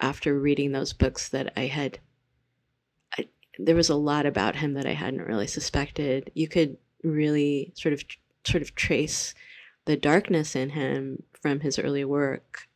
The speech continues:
And I was so surprised by it. And I wrote about that. And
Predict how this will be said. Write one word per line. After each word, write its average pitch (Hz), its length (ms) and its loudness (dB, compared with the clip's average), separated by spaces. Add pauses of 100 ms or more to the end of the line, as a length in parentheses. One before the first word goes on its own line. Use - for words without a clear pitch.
(140)
And 143 540 0
I 151 120 0
was 143 120 0
so 151 160 4
surprised 165 600 0
by 135 120 -2
it. 135 220 -2
And 151 80 -4
I 139 60 0
wrote 143 200 2
about - 380 -4
that. 80 320 -4
And 143 280 0